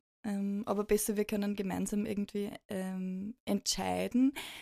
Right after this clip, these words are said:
Jetzt würde mich da noch interessieren, also gemeinsam entscheiden, wa-, was gemacht <laughs> wird irgendwie als Armee und dass man einen Einfluss quasi drauf hat. Ähm, in einer Welt von, von,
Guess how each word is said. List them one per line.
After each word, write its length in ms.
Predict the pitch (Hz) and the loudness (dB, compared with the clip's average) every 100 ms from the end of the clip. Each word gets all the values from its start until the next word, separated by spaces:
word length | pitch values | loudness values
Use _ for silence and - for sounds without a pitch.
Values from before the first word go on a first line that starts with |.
| - | 8
Jetzt 320 | 233 226 240 | 8 8 6
würde 160 | 247 262 | 8 10
mich 80 | 285 | 10
da 100 | 233 | 8
noch 100 | 233 | 6
interessieren, 680 | 233 - 226 - 247 247 262 | 2 0 0 2 4 4 0
also 180 | 196 190 - | -4 -6 -4
gemeinsam 380 | 202 185 202 | -2 0 2
entscheiden, 480 | 202 - 196 185 202 | 2 2 0 2 2
wa-, 160 | 190 190 | 2 2
was 180 | 196 196 | 2 6
gemacht 320 | 220 202 214 | 10 10 10
<laughs> 20 | 269 | 10
wird 240 | 240 196 | 10 10
irgendwie 420 | 247 - 208 202 | 6 6 2 2
als 200 | 196 196 | 2 2
Armee 300 | 196 196 208 | 2 2 2
und 120 | 226 | 0
dass 120 | 202 202 | -2 -2
man 160 | 190 | -2
einen 80 | 190 | -2
Einfluss 260 | 190 214 - | -4 -6 -4
quasi 200 | 220 - | -6 -4
drauf 260 | 226 214 | -4 -4
hat. 220 | - - - - - - - _ - | -6 -10 -16 -16 -14 -14 -18 _ 4
Ähm, 600 | 214 208 208 208 208 214 | 6 6 6 4 2 4
in 180 | 220 214 | 6 8
einer 180 | 208 208 | 6 4
Welt 220 | 208 208 | 2 0
von, 360 | - 220 220 - | 2 2 2 -2
von, 460 | - 214 214 214 | -4 0 0 0